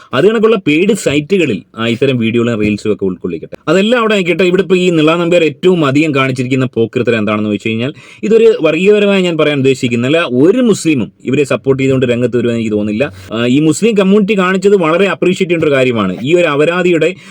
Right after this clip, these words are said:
ആ, പോക്ക് എങ്ങോട്ടാണെന്ന് മനസ്സിലായപ്പോൾ, ആ, on the spot-ൽ കമ്മ്യൂണിറ്റിയിൽ നിന്ന് മാറ്റി. നല്ല കാര്യം തന്നെയാണ്. കാരണം ഇവർ ഇന്റർവ്യൂവിൽ പറയുന്നത്, ആ, ഇവളെന്തോ ചെറിയ ഷോട്ട് ഇട്ട്, ആ, ഫോട്ടോ എടുത്തപ്പോൾ തന്നെ ഉടനെ, ആ, കമ്മ്യൂണിറ്റിയിൽ നിന്ന് മാറ്റി. അങ്ങനെ എന്തായാലും മാറ്റം എനിക്ക് തോന്നുന്നില്ല.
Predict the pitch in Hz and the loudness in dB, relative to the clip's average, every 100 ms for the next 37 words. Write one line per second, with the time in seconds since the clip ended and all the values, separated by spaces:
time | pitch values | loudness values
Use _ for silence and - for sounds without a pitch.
0 | - 117 120 139 185 190 165 175 196 180 | -8 -4 0 2 2 2 0 0 -2 -2
1 | 175 175 160 151 156 180 143 120 101 - | -2 0 0 0 0 0 -2 0 -2 -2
2 | - 117 127 175 208 190 156 151 156 135 | -10 -4 0 2 2 2 0 0 0 0
3 | 139 143 147 143 120 113 107 - 185 247 | 0 0 0 0 0 -2 -6 -6 -4 0
4 | 240 220 185 135 95 - _ _ - 151 | 2 2 2 0 -4 -8 _ _ -4 0
5 | 151 165 196 139 139 151 180 190 151 143 | 2 4 4 4 0 2 2 2 0 0
6 | 185 160 147 208 - - 131 151 156 160 | 0 2 0 -2 -14 -12 -2 0 2 2
7 | 156 165 147 156 196 165 151 151 135 147 | 2 0 2 2 2 2 2 2 0 2
8 | 143 101 117 117 123 131 135 127 135 135 | 2 0 -4 -2 0 2 2 2 0 0
9 | 135 139 131 170 240 226 - 117 139 156 | 0 0 0 0 0 -2 -6 -8 -4 -2
10 | 160 160 151 139 120 104 101 - 92 104 | 0 2 2 2 0 -4 -8 -10 -8 -4
11 | 156 175 185 175 165 160 147 143 131 117 | -2 0 0 0 0 0 2 2 0 0
12 | 151 | -2